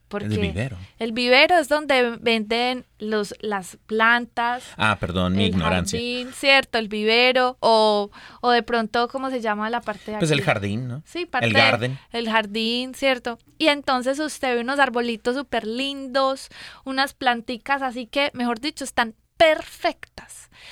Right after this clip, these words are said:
Speaker 1: Pero resulta entonces que uno se enamora de una de ellas.
Speaker 2: Ay.
Speaker 1: Y luego dice, "No, es que esta es la planta que yo soñé y no sé cómo", y
Speaker 2: ¿Cómo?
Speaker 1: se la lleva para su casa.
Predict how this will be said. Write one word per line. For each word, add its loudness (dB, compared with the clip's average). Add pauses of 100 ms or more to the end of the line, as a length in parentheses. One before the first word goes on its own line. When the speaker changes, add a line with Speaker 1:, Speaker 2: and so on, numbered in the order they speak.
(240)
Speaker 1:
Pero 8
resulta -2
entonces -6
que -6
uno -4 (100)
se 0
enamora 2
de 2
una -4
de -4
ellas. -4
Speaker 2:
Ay. 0 (600)
Speaker 1:
Y 2
luego 6
dice, 4
"No, 0
es -4
que 2
esta 0
es 2
la 2
planta 0
que -6
yo -8
soñé 0
y -6
no -4
sé -10
cómo", 2
y -20
Speaker 2:
¿Cómo? -2
Speaker 1:
se 4
la 4
lleva 2
para 0
su -10
casa. -12